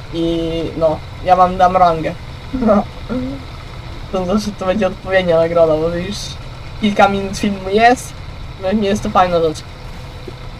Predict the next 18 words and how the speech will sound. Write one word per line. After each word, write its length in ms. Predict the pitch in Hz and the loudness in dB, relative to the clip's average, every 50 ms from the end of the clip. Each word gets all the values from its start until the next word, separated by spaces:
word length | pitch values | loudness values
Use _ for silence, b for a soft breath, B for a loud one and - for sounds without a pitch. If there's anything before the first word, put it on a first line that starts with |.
| - - - - - - - - - | -12 -12 -12 -12 -12 -12 -10 -4 0
E, 140 | 160 165 175 | 2 4 6
mam 180 | 196 208 214 | 8 6 8
pomysł, 260 | 214 214 208 208 233 | 8 8 6 6 6
żeby 160 | 208 202 196 196 | 2 0 -2 0
co 140 | 196 - | 2 4
jakiś 260 | 226 220 220 233 - - | 4 4 4 0 -2 2
czas 260 | - 208 208 - - | 2 2 2 2 -2
w 40 | - | -2
filmach 400 | 220 214 208 196 190 196 - - | 0 2 2 4 2 2 2 4
robić 300 | 214 220 220 214 202 - | 4 4 6 4 2 2
takie, 460 | - 180 - - 190 180 175 175 185 - - - - - - - - - - - - - | 2 0 0 0 0 2 2 2 0 -2 -10 -14 -14 -12 -12 -12 -12 -12 -14 -14 -6 0
e, 580 | 170 170 165 165 160 165 165 165 165 165 160 - - - - - - - - - - - - - - - - - - | 4 6 8 8 10 10 10 10 8 8 6 4 -2 -8 -14 -14 -14 -14 -14 -14 -14 -14 -14 -14 -14 -12 -12 -12 -2
rzeczy, 520 | 196 208 190 180 170 - - 208 214 233 262 - - - - - - - - - - | 2 4 6 6 4 4 4 4 4 4 4 -2 -10 -14 -14 -14 -14 -14 -12 -8 -6
przez 180 | 202 196 - | -6 -4 0
to 720 | - 202 190 190 190 185 185 180 185 185 185 185 185 160 - 135 165 180 190 | 4 6 6 8 8 8 8 8 8 8 8 8 6 6 2 -2 -4 0 2
można 400 | 190 190 190 202 208 196 190 185 | 4 4 4 4 2 2 2 2
byłoby 460 | 190 185 190 185 185 185 180 180 175 | 0 0 0 0 0 0 0 -4 -6
zdobywać 600 | 175 - 180 175 175 170 185 175 175 - - - | -4 -4 -4 -4 0 4 4 4 4 4 -2 -4